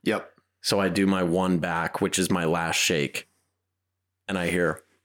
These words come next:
Speaker 1: "Oh, no." You
Speaker 2: Dude.
Speaker 1: dump it out your back? <laughs>
Speaker 2: Dude,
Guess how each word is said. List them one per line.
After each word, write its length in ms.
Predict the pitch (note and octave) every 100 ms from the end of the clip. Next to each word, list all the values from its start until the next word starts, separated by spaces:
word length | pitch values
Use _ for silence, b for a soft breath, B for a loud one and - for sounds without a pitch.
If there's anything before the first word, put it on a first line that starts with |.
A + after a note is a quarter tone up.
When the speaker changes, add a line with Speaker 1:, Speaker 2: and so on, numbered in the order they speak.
| - - - - _ _ _ _ _ _ _ _ -
Speaker 1:
"Oh, 260 | C#3+ C3 B2
no." 800 | C3+ B2+ C3+ C3+ B2 A2+ - - B B B B B
You 60 | D3
Speaker 2:
Dude. 280 | C#3 B2
Speaker 1:
dump 180 | A#2 C3
it 80 | B2+
out 120 | B2+
your 100 | B2
back? 300 | A2+ A#2 B2 - -
<laughs> 80 | D#3+
Speaker 2:
Dude, 360 | E3 D3 D3